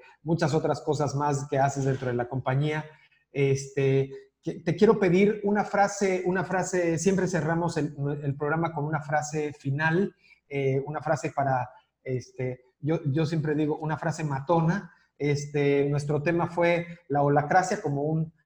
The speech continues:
eh, nuevo modelo de trabajo. Una frase, eh, eh,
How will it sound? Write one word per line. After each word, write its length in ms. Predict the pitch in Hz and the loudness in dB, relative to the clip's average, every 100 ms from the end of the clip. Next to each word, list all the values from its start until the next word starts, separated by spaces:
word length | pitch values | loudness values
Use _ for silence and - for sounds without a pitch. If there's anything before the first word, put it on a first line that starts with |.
| _ _ - | _ _ -8
eh, 460 | 139 135 131 131 131 | -2 0 0 -4 -4
nuevo 260 | 143 170 160 | 0 2 2
modelo 760 | 139 147 156 156 147 139 127 123 | 2 2 2 2 2 0 -2 -6
de 340 | 127 131 127 | -4 -4 -4
trabajo. 480 | - 151 196 202 - | 0 4 4 4 0
Una 220 | 202 233 214 | -2 0 -2
frase, 680 | 202 202 196 190 185 180 - _ _ | 2 0 0 -2 0 -2 -6 _ _
eh, 420 | - 139 135 135 131 - - _ _ _ _ | -4 2 4 2 0 -10 -18 _ _ _ _
eh, 380 | 143 139 135 | -2 0 0